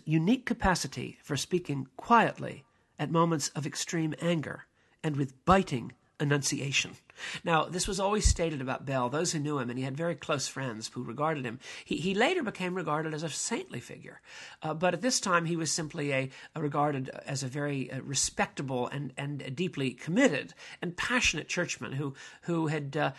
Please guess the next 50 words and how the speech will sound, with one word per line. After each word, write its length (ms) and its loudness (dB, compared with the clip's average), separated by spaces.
who 80 0
was 120 2
not 240 6
a 40 2
radical 440 4
in 100 -2
any 160 -2
way, 420 -2
but 160 -2
he 100 0
was 200 -2
a, 140 -4
a 80 -8
man 260 0
of 120 -4
wide 460 4
sympathies. 640 -8
Wide 420 6
sympathies. 420 -6
And 80 -8
everybody 520 4
who 120 2
came 300 0
to 60 -2
him 120 0
always 360 0
said, 240 0
"Bishop 320 2
Bell 240 4
was 160 0
interested 500 -4
in 80 -10
me. 220 -14
Whenever 360 0
we 140 2
talked, 340 2
I 80 0
felt 240 0
I 80 0
was 140 -4
the 180 -6
only 240 0
person 380 -6
he, 160 -6
to 80 -6
whom 320 -4
he 180 -6
had 180 -4
ever 200 -8
spoken. 440 -6